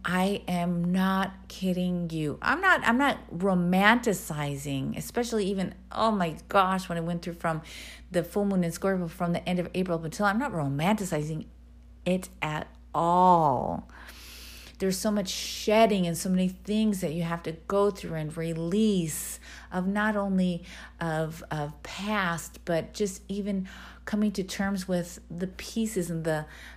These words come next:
the parts that one plays, right, in relationship. And, uh, it was intense. So I'm not romanticizing it at all. It was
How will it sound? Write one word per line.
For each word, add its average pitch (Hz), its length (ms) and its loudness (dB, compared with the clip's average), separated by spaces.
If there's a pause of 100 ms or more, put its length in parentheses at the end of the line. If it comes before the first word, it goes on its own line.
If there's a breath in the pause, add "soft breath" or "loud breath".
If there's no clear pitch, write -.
the - 80 -6
parts 190 460 -2
that - 180 -2
one 180 220 0
plays, 202 840 -4 (100)
right, 165 320 -4
in 175 140 -2
relationship. 143 840 -4 (2000 loud breath)
And, 165 520 2 (100)
uh, 160 280 -4 (120)
it 226 240 0
was 196 240 -2
intense. 180 280 -2
So 226 60 2
I'm 208 100 2
not 277 180 0
romanticizing 180 1040 0 (100)
it 135 280 -6 (120)
at 135 140 -6
all. 131 400 -4
It 226 160 2
was 190 840 0